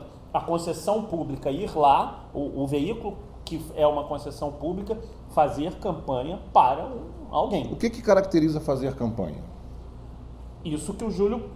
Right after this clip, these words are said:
Speaker 1: isso que o Júlio fala. Bater muito, falar mal, tem que dar direito de resposta.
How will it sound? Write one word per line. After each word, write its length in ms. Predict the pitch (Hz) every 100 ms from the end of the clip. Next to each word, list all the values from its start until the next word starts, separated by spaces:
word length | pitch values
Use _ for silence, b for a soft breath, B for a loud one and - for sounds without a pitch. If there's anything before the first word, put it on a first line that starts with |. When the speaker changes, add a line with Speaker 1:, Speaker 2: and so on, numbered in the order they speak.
| -
Speaker 1:
isso 300 | 165 151 156
que 80 | 185
o 40 | 220
Júlio 180 | 240
fala. 240 | 254 262 - - - 131
Bater 560 | - - - 180 214 220 - - -
muito, 500 | 160 170 143 - - - -
falar 480 | - 143 143 165 185
mal, 360 | 170 160 - -
tem 140 | 208 233
que 100 | 180
dar 180 | 185
direito 380 | 196 170 175 175
de 80 | 156
resposta. 580 | 180 165 - 135 127